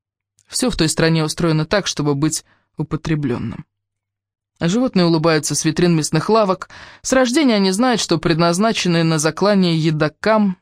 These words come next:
нагуливают жиры, ожидая своего часа со сладостным предвкушением. Одушевлённые и неодушевлённые предметы так и прыгают в рот,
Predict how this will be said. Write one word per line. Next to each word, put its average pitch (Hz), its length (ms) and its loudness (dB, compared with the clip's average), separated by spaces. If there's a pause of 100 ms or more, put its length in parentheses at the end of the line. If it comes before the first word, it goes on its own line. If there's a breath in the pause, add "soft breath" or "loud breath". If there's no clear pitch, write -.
(100)
нагуливают 180 600 2
жиры, 160 300 0
ожидая 147 420 0
своего 156 320 -2
часа 208 340 -2
со 151 160 -2
сладостным 160 540 0
предвкушением. 117 840 -6 (800 loud breath)
Одушевлённые 285 680 2
и - 20 2
неодушевлённые 247 720 2
предметы 208 460 0
так 170 220 0
и 165 60 0
прыгают 170 460 0
в 233 80 -2
рот, 262 360 0